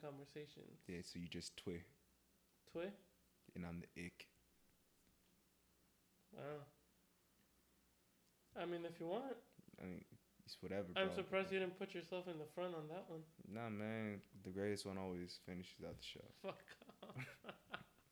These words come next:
Speaker 1: Okay.
Speaker 2: Finish your introduction, man.
Speaker 1: Mm, that was it. I don't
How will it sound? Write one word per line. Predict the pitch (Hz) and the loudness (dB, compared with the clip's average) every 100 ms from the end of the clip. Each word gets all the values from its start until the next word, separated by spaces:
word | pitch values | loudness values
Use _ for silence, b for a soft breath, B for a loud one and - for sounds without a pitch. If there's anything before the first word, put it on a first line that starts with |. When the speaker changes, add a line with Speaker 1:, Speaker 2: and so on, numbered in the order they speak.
| - - B B B B B B B - | -20 -16 B B B B B B B -4
Speaker 1:
Okay. | 240 - 165 147 - - | -4 2 4 2 -2 10
Speaker 2:
Finish | 156 160 151 | 12 12 10
your | |
introduction, | 143 131 135 131 - 101 | 10 10 12 12 10 6
man. | 104 110 120 156 | 8 8 6 6
Speaker 1:
Mm, | |
that | 170 196 | 8 10
was | 208 175 | 10 8
it. | 240 285 160 | 8 8 8
I | 185 | 8
don't | 208 | 8